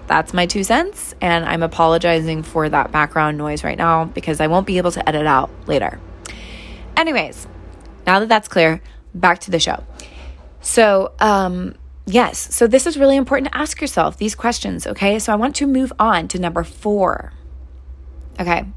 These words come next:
So, um, number four is, you know, this. Ask yourself this.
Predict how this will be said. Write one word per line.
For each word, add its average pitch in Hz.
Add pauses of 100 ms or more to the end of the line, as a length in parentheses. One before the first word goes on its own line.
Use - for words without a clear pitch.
(760)
So, 196 (360)
um, 190 (1300)
number 214
four 381
is, 190 (840)
you 214
know, 185 (600)
this. 190
Ask 202
yourself 220
this. -